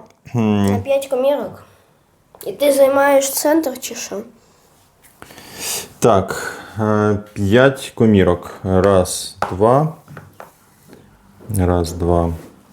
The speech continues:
Speaker 2: Ти не дійдеш. Ти не встигнеш.
Speaker 1: Три.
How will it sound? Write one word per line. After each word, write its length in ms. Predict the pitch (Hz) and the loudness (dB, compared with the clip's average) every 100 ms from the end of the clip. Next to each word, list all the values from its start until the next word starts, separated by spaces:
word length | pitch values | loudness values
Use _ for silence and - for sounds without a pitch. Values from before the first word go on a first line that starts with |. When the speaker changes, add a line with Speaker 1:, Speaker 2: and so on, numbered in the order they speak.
| - | -16
Speaker 2:
Ти 140 | - 262 | -4 0
не 180 | 285 277 | 2 2
дійдеш. 500 | 294 294 208 - - _ - - | 0 -2 -4 -8 -16 _ -20 -10
Ти 60 | 226 | -4
не 120 | 226 | -4
встигнеш. 420 | 247 - 202 196 - - - - - - _ - - - | -4 -8 -8 -10 -16 -20 -20 -20 -20 -20 _ -12 -12 -16
Speaker 1:
Три. 520 | - 90 87 90 117 | -6 -4 -4 -2 -2